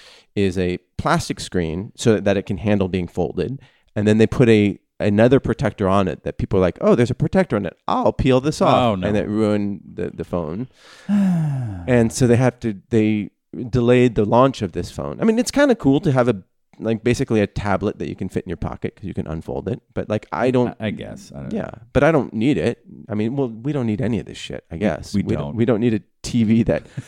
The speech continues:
Speaker 1: <laughs> that we can turn square. Uh, but, uh, yeah. I, I mean, it's, it's, the, people just wanna put shit out there that, and see what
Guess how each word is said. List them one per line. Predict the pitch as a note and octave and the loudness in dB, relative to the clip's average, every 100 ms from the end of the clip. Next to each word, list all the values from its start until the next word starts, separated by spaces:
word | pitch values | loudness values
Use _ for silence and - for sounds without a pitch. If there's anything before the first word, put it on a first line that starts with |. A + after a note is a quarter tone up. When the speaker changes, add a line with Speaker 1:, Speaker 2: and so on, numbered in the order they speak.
| - | -6
Speaker 1:
<laughs> | - - D3 | -6 -16 -2
that | D#3 - | 0 4
we | D3 | 4
can | - B2 | 4 -2
turn | - C#3 A2+ | 0 2 2
square. | G2+ - G#2 A2 G2+ F2+ G2 - | -2 -4 2 4 4 0 -2 -6
Uh, | F#2+ G2+ | -4 -2
but, | F#2+ F2 _ - | 0 -2 _ -8
uh, | D2+ C2+ G2 A#2+ _ _ _ _ - | -6 -6 -10 -20 _ _ _ _ -6
yeah. | - - - | -4 -2 2
I, | F#3+ | 4
I | G3 | 4
mean, | A3+ A#3 | 4 0
it's, | G#3 | -2
it's, | G3 - | -6 -8
the, | F3+ D#3+ - _ | -12 -10 -12 _
people | F#3+ F#3+ F#3+ | -6 -4 -2
just | F3 | -2
wanna | D#3 F3 E3+ | -2 -2 -2
put | - - | -4 -4
shit | - D#3 | -4 -2
out | D#3 - | -2 -2
there | D#3+ | -2
that, | D3 C#3+ | -2 -4
and | C3 - C#3+ | -6 -10 -10
see | - C#3+ | -8 -6
what | D3 | -6